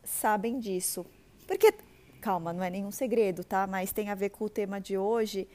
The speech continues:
que eu sou fascinada, além de sustentabilidade e nutrição.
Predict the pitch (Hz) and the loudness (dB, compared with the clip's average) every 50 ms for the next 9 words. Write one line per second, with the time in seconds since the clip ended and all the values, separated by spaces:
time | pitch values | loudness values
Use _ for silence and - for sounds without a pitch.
0 | - - - - - - - - - 202 202 - 226 220 - 214 226 - - 277 | -20 -20 -20 -20 -20 -20 -6 -4 -4 -4 -2 -4 -6 -2 0 0 0 0 0 0
1 | 254 247 202 175 170 160 170 165 170 - - _ _ _ _ - - 208 208 190 | 0 0 0 -2 -2 -2 -4 -6 -6 -10 -16 _ _ _ _ -4 0 0 2 2
2 | 180 185 185 190 - - 208 - - 202 - 214 190 190 208 233 226 196 180 180 | 0 -2 -4 -6 -6 -6 -6 -6 -6 -4 -4 -4 -4 -2 -2 -2 -2 0 0 -2
3 | 196 185 190 220 208 - - 208 208 208 202 208 208 - 233 247 - - 175 143 | -2 -2 -2 -4 -4 -4 -6 -6 -4 -4 -4 -4 -2 -2 -2 -2 -2 -4 -6 -6
4 | 143 | -8